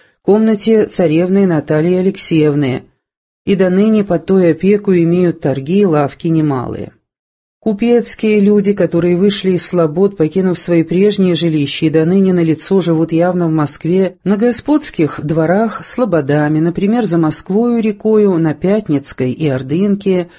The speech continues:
на Афросимова и Ржевского дворах,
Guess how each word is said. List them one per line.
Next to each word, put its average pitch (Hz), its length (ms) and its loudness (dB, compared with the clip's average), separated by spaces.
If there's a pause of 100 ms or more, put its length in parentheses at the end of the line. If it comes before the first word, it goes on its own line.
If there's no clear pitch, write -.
(340)
на 160 360 0
Афросимова 190 1080 0
и 143 180 -2
Ржевского 165 680 -2
дворах, 180 580 -2